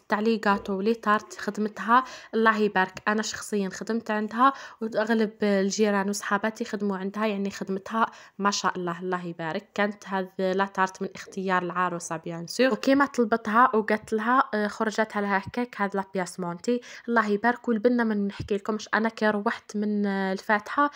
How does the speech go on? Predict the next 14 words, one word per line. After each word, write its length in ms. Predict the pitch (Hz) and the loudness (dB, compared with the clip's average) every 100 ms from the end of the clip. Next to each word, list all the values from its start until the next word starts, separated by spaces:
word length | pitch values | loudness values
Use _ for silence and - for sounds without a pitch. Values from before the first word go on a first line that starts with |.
| - - | -8 0
روحت 420 | 247 254 247 - 226 | 2 4 0 -4 -2
معايا 360 | 208 208 214 | 2 2 2
يعني 380 | 208 196 196 196 - | 0 -4 -6 -6 -4
مورسو 380 | 202 208 - 196 | 0 0 -2 -6
هكا 260 | 202 196 | -4 -4
من 160 | 196 196 | -4 -2
هذا 120 | 202 | -4
لا 100 | 190 180 | -4 -6
تارت، 300 | 254 254 _ | -4 -6 _
فوت 360 | - 220 220 208 | -2 -2 -2 -4
به 140 | 208 | -2
العشية 480 | 196 185 208 196 185 | -2 -4 -6 -4 -4
هذيك 240 | 185 214 - | -4 -6 0
كامل. 320 | 185 190 | 0 0